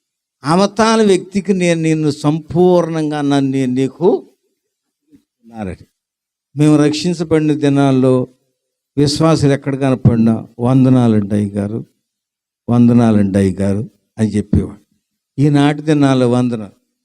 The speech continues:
"వందనాలండి, వందనాలండి, వందనాలండి" అని చెప్తారు. అది పద్ధతి కాదు, ఇదే కరెక్ట్.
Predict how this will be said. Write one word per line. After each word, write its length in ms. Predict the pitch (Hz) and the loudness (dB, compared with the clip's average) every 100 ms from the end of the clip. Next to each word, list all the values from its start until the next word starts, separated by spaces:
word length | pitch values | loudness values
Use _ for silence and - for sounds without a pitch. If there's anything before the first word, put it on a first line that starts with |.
| _ _ 120 | _ _ -14
"వందనాలండి, 720 | 123 127 127 113 101 101 117 _ _ _ _ _ _ _ | -10 -8 -8 -8 -10 -14 -18 _ _ _ _ _ _ _
వందనాలండి, 720 | 117 117 117 113 98 92 101 131 _ _ _ _ 123 | -16 -12 -12 -10 -12 -16 -20 -20 _ _ _ _ -14
వందనాలండి" 640 | 120 120 120 104 98 98 | -12 -8 -6 -6 -8 -10
అని 100 | 98 104 | -12 -12
చెప్తారు. 460 | - - - _ _ _ _ _ _ _ _ _ _ - | -14 -16 -18 _ _ _ _ _ _ _ _ _ _ -12
అది 180 | 120 110 | -10 -6
పద్ధతి 420 | 104 104 131 156 | -6 -6 -10 -10
కాదు, 220 | 131 92 | -10 -10
ఇదే 220 | 110 113 143 | -6 -2 -2
కరెక్ట్. 460 | - 107 104 - | -2 -6 -8 -16